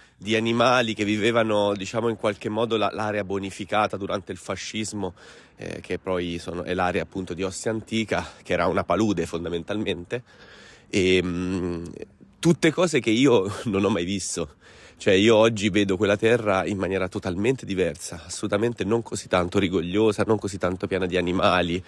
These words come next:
e soprattutto di equilibrio. E quindi, eh, noi abbiamo vissuto, per ritornare al nostro discorso,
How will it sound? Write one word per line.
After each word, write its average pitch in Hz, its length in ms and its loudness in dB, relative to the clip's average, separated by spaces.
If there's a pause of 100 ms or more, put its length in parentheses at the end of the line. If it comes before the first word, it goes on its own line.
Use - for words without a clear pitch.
(300)
e 104 100 0
soprattutto 107 480 4
di 98 120 4
equilibrio. 90 600 2 (1900)
E 175 60 6
quindi, 139 600 4 (260)
eh, 107 280 6
noi 147 160 8
abbiamo 107 240 2
vissuto, 113 800 2
per 104 80 -2
ritornare 98 380 0
al 92 80 0
nostro 92 360 -2
discorso, 101 720 0